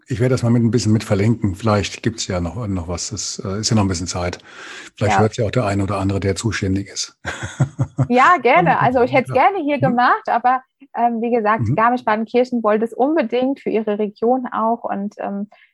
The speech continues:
Speaker 2: ja, dann haben die den Zuschlag bekommen. <laughs>
Speaker 1: Mhm.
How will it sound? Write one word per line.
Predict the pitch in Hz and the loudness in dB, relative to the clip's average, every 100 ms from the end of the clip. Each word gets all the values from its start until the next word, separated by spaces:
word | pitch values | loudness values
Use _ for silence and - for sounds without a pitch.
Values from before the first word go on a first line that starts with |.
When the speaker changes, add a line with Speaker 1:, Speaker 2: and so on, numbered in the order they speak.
| - | -6
Speaker 2:
ja, | 190 220 277 _ _ - | 0 0 -2 _ _ -8
dann | 220 226 247 247 - | -4 -2 -4 -6 -8
haben | 240 | -6
die | 233 | -4
den | 208 247 | -2 -2
Zuschlag | 320 320 - 208 | 0 0 -2 -6
bekommen. | - - - 311 277 - | -8 -8 -6 -4 -4 0
<laughs> | 302 294 302 | 0 2 0
Speaker 1:
Mhm. | 110 | 0